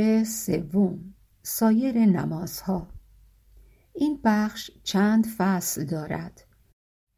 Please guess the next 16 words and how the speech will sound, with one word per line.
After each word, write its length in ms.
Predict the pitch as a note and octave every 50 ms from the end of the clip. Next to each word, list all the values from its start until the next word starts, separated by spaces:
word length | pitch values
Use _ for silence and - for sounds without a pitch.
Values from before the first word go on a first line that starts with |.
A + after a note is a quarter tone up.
| _ _ _ _ _ -
فصل 460 | C#4 C4+ C#4 C#4 - - A3+ A#3 A#3 A3+ -
اول، 680 | F3 F3 F3 E3+ D#3+ - A3 A3+ A#3 A#3 A#3+ A#3+ A#3 - - _
نماز 580 | G3 F#3 F3+ F3+ F3+ F#3+ G#3 A3 A#3 A#3 A3+ G3
جمعه، 800 | F#3 F#3 F3+ F#3 F3+ - - F3 D3+ D#3 - - E3+ D#3 E3+ - - - _ _ _ - - _ _ - -
که 140 | - F#3+
دارای 600 | F3+ F3 G#3+ A3 A3+ A3+ B3+ C4 A#3+ G3+ G#3 A3 G#3
سه 300 | G#3+ - - - A#3 B3
بحث 600 | G3 E3 E3+ F3 F#3+ G3+ A3 - - - - - - - - - - _ _ _ -
در 140 | F#3+ F#3 F#3+
خصوص 540 | G3 - - G#3+ G#3+ - - C#4 C4+ - C4+
کیفیت، 920 | A#3 - - F3+ E3 F3 - - F3+ D#3 E3+ F3+ F#3+ G3+ G#3 G#3+ A3 - - _ - _ _ _ _ -
واجبات 840 | D#3 F3+ E3 F3 F3 - F3+ E3+ E3+ F#3+ F#3+ G3+ G#3 G#3+ G#3+ G#3 F#3 F3+
و 200 | F#3 G3 G3 - -
آداب 420 | F#3+ E3+ E3+ E3 F#3 F3+ F3 F3 F3+ -
آن 160 | - F#3+ F#3+
می‌باشد. 640 | F3+ F3 F3 F3 - - D#3 - - - - - -